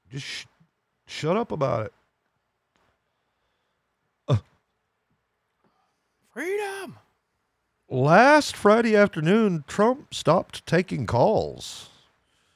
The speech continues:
Speaker 1: immediately after endorsing J D Vance
Speaker 2: <laughs>
Speaker 1: because apparently everybody in the Republican Party wanted to call him up and go, "What the fuck, dude? This dude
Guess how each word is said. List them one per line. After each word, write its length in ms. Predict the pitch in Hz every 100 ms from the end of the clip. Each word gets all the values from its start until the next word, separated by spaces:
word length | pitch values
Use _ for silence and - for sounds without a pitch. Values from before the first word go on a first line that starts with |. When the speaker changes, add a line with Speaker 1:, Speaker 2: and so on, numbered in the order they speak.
| _ _ _ _ _
Speaker 1:
immediately 680 | 101 104 156 226 - 131 123
after 400 | 117 143 - 107
endorsing 500 | 90 95 120 107 90
J 240 | 80 101
D 160 | 113 107
Vance 680 | 87 87 95 - - - - - _ _ _ _ -
Speaker 2:
<laughs> 100 | 127 _ _ _ _ _ _ -
Speaker 1:
because 1120 | 95 85 95 90 90 90 87 87 85 - - - 85
apparently 640 | 87 107 120 123 98 95
everybody 340 | 95 104 110 107
in 80 |
the 100 | 101
Republican 680 | 98 90 107 98 87 - 92
Party 260 | 85 113 120
wanted 260 | 92 92 90
to 60 |
call 280 | 78 98 95
him 120 | 95
up 160 | 98 -
and 80 | 90
go, 120 | 92
"What 260 | 170 262
the 140 | - 131
fuck, 720 | - - - 285 294 247 -
dude? 640 | 98 117 185 285 320 311 269 _ _ - - _ _ _ _ _ _
This 240 | 160 240 -
dude 420 | - 262 254